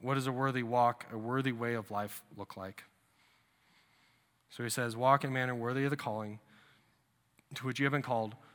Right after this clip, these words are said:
with all humility and gentleness, with patience, bearing with one another in love, eager to maintain the unity of the Spirit and the bond of peace." So here we see four things that kind of give us a picture of,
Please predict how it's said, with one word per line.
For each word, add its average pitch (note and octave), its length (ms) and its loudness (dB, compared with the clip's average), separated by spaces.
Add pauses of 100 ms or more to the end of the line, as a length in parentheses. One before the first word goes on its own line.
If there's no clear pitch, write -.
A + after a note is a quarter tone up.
(440)
with B2+ 300 2
all C#3 280 6
humility C3 720 2
and A2 140 -2
gentleness, G#2 640 -6 (920)
with A#2 180 -6
patience, B2 720 0 (680)
bearing E3 380 8
with C3+ 180 0
one C#3+ 180 4
another C#3 340 4
in A#2+ 160 -2
love, A2+ 440 -2 (180)
eager D#3+ 340 4
to E3 140 0
maintain D#3+ 580 6
the D3 80 4
unity E3 440 4
of E3+ 80 6
the E3+ 60 0
Spirit A#2+ 480 -4
and A#2 140 -4
the A2 60 -2
bond A#2 400 0
of G#2+ 140 -10
peace." - 460 -6 (1400)
So - 140 0
here D3+ 180 10
we C3 100 2
see C#3+ 140 6
four E3 280 8
things D3 400 6
that B2 140 0
kind D3 180 4
of A#2+ 100 2 (240)
give D#3+ 140 8
us D#3+ 80 4
a D3 60 2
picture D#3 300 2
of, G#2 100 -4